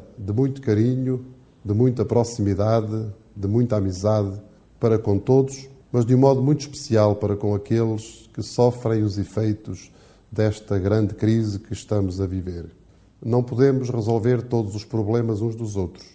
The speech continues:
mas sabemos que podemos, pelo menos, atenuá-los.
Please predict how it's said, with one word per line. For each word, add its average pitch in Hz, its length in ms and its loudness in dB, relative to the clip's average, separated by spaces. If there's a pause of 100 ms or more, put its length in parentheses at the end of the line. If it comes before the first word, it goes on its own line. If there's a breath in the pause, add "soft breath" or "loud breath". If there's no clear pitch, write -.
(140)
mas 113 160 -4
sabemos 135 640 0 (160)
que - 80 -6
podemos, 120 760 -2 (280)
pelo 123 160 0
menos, 139 680 -2 (160)
atenuá-los. 104 600 -2